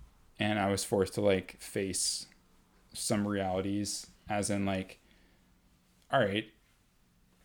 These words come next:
Trump announced the travel ban. I go back to the United States.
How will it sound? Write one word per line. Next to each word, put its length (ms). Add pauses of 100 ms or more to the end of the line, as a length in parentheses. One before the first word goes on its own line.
(800)
Trump 260
announced 400
the 60
travel 360
ban. 680 (120)
I 120
go 160
back 240
to 60
the 60
United 300
States. 720